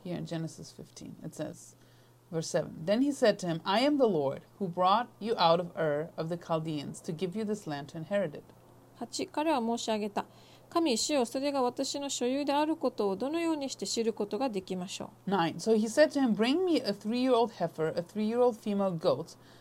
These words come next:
Speaker 1: a three-year-old ram, a turtle dove, and a young pigeon."
Speaker 2: 十、彼はそれら全部を持ってきて、それらを真っ二つに切り裂き、その半分を互いに向かい合わせにした。しかし、鳥は切り裂かなかった。
Speaker 1: And when the vultures came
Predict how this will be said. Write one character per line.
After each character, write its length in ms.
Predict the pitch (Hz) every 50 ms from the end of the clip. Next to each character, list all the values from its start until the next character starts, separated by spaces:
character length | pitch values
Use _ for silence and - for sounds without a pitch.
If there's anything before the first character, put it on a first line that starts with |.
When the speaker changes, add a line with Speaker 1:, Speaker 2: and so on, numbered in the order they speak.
| - - -
Speaker 1:
a 60 | 185
three-year-old 800 | 170 175 - 208 226 240 240 233 214 202 202 185 175 180 175 170
ram, 380 | 175 196 180 143 135 139 160 170 - - - - - - -
a 60 | 196
turtle 360 | - - - 226 240 269 269
dove, 280 | 202 185 151 147 156 156 175
and 60 | 175
a 20 |
young 280 | 175 175 170 165 165 170
pigeon." 320 | 170 - 185 170 151 - - - - - - - - - - - - - - - -
Speaker 2:
十、 220 | 254 269 269 247
彼 260 | - - 294 294 311
は 140 | 294 277 254
そ 120 | - - 247
れ 140 | 240 247
ら 200 | 240 226 220 208 -
全 220 | - 247 294 320 311
部 60 | 294
を 60 | 262
持 100 | 233 233
っ 20 |
て 160 | 226 - - 196
き 100 | - -
て、 200 | - 285 294 277
そ 100 | - 247
れ 80 | 214
ら 120 | 220 214 202
を 40 |
真 140 | 196 190 208
っ 40 | 226
二 240 | - - - - 311
つ 140 | - - 240
に 120 | 214 196
切 160 | 190 - - 214
り 40 | 208
裂 180 | 202 - 208
き、 200 | 202 - 196 -
そ 140 | - - -
の 80 | 226 226
半 260 | 226 - 294 320 320
分 180 | 330 330 311 285
を 120 | 285 285 - - - - - -
互 280 | - 285 285 302 285 285
い 40 |
に 100 | 285 285
向 160 | 269 247 254 254
か 140 | - 302
い 120 | 302 285 -
合 80 | 262
わ 100 | 269 277 277
せ 120 | - 262
に 140 | 240 220 208
し 80 | - -
た。 200 | - 202 - -
し 160 | - - - -
か 160 | - 339 320
し、 240 | - - 247 208 -
鳥 240 | - 277 277 269 277
は 120 | 302 294
切 140 | 294 - 240
り 40 | 240
裂 200 | 247 240 - 254
か 120 | - - 302
な 120 | 294 269
か 80 | - 196
っ 40 | 196 -
た。 120 | - - - - - - - -
Speaker 1:
And 140 | 214 220 233
when 160 | 247 254 254
the 80 | 247 233
vultures 580 | 180 196 202 220 269 269 - 339 330 294 -
came 420 | - - 175 160 147 147 156 170